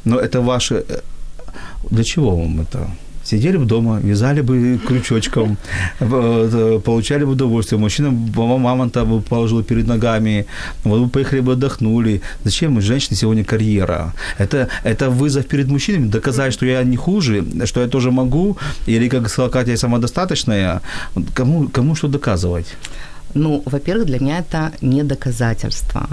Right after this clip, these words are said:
Speaker 2: Я делаю то, что я люблю. Я очень люблю свою профессию.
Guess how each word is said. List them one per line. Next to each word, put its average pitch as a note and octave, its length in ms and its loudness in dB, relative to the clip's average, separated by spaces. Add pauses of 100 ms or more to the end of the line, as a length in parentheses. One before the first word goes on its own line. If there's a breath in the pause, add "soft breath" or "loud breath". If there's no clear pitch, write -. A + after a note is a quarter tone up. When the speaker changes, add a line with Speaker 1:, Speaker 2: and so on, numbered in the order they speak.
Speaker 2:
Я C3 140 0
делаю E3 340 0
то, D3 200 0
что - 240 -2
я C3+ 60 0
люблю. B2 340 0
Я A#2+ 140 2
очень D3+ 260 -2
люблю B2+ 260 0
свою C3 280 -2
профессию. - 840 -2